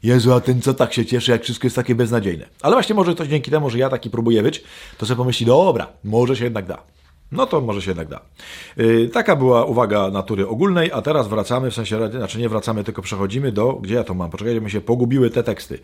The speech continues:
Wtoreczek, gdzie jest wtorek? Tu jest wtorek, dobra. Święty Leonard Murialdo.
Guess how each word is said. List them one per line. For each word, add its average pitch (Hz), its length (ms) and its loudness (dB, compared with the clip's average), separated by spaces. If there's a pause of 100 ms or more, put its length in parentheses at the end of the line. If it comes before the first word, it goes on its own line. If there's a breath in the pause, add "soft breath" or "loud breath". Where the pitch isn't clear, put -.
(540 loud breath)
Wtoreczek, 139 460 2
gdzie 87 180 0
jest 170 160 4
wtorek? 127 340 2
Tu 151 120 0
jest 127 160 2
wtorek, 80 220 -4
dobra. 98 300 2 (420)
Święty 196 400 2
Leonard 156 580 4
Murialdo. 120 1000 2